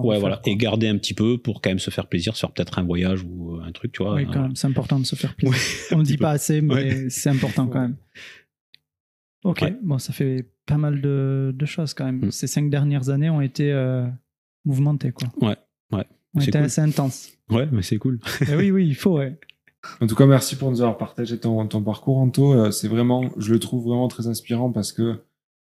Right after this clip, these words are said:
Speaker 3: euh, on le sait, souvent, les, les, entre guillemets, les patrimoines immobiliers, en tout cas en France, la majorité, euh, c'est, c'est fait par l'héritage, et cetera.
Speaker 1: Mm.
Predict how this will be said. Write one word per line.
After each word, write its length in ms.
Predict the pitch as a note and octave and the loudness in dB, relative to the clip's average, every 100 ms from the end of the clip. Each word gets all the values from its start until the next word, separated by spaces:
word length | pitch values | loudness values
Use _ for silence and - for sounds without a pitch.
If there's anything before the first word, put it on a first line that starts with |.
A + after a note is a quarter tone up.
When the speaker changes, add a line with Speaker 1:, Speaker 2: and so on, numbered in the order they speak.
| - | -6
Speaker 3:
euh, 460 | G#2 G2+ G2+ G2 - - - - _ _ _ _ | -2 0 0 -2 -4 -6 -10 -16 _ _ _ _
on 100 | A#2+ | 0
le 60 | A2+ | 2
sait, 220 | - C#3 | 6 4
souvent, 280 | C3 A#2 B2+ | 4 4 6
les, 220 | A#2+ A2+ | 6 4
les, 180 | A2+ A2 | 2 4
entre 240 | G#2+ G#2+ A#2 | 2 0 -4
guillemets, 280 | G#2+ A#2 | -2 0
les 120 | A2+ A2 | 2 0
patrimoines 480 | A#2 - A#2 A#2 | -2 0 0 2
immobiliers, 560 | A#2 A#2 A2+ A2+ B2 B2+ | 2 2 0 0 2 2
en 200 | A2+ G#2+ | 2 0
tout 100 | G#2 | -2
cas 80 | A2+ | 0
en 140 | A#2+ | 0
France, 360 | G#2+ - B2+ - | 0 0 0 2
la 140 | A2 | 0
majorité, 720 | A2 A2 A2 A2 A2+ B2+ A#2+ - _ _ _ _ | 2 2 0 -2 0 0 0 -4 _ _ _ _
euh, 160 | A2 G#2 | -6 -4
c'est, 360 | G2+ A2 G#2+ G#2 | -2 0 0 -2
c'est 180 | - | -6
fait 180 | G2+ - | 0 2
par 220 | - A2 | 4 4
l'héritage, 580 | A2 G#2+ G#2 - A#2+ A#2+ | 4 4 2 2 2 2
et 80 | A2 | -2
cetera. 480 | - G2+ G#2+ A#2 C#3 | -8 -10 -6 0 4
Speaker 1:
Mm. 140 | A2 | 4